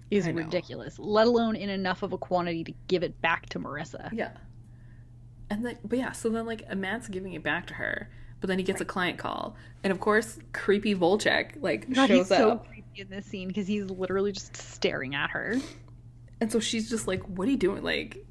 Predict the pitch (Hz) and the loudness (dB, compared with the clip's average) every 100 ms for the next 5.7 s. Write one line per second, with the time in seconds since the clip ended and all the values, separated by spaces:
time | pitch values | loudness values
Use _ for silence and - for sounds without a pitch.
0 | - 208 190 - - 220 220 - 220 202 | -4 -4 -4 -10 -4 -2 -2 0 2 4
1 | 208 190 160 156 - 165 110 - - 85 | 4 2 0 -6 -6 -8 -10 -10 -10 -12
2 | - - - - - - - - - - | -12 -18 -18 -18 -18 -18 -20 -20 -20 -2
3 | 220 208 202 208 208 202 - 160 151 214 | 2 4 4 2 2 -2 -2 -2 0 -2
4 | 220 214 208 208 180 - 220 220 135 139 | -4 -2 0 -2 -4 2 2 4 2 2
5 | 180 156 170 160 156 156 - | 2 2 4 4 4 0 -6